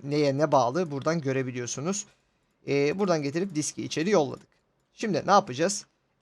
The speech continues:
E, elimizdeki itemları artık yavaş yavaş buradaki crafting grid'den içeri sallayabiliriz.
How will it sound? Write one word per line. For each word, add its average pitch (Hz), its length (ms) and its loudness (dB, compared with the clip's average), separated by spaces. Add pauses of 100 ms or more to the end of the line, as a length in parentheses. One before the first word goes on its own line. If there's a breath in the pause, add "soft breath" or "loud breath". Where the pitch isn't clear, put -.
E, 131 340 -2 (300)
elimizdeki 214 460 0 (120)
itemları 165 340 0
artık 170 320 2
yavaş 165 300 2
yavaş 135 260 -2
buradaki 139 300 -6
crafting 151 420 -4
grid'den 139 400 -8
içeri 135 320 -6
sallayabiliriz. 143 1120 -4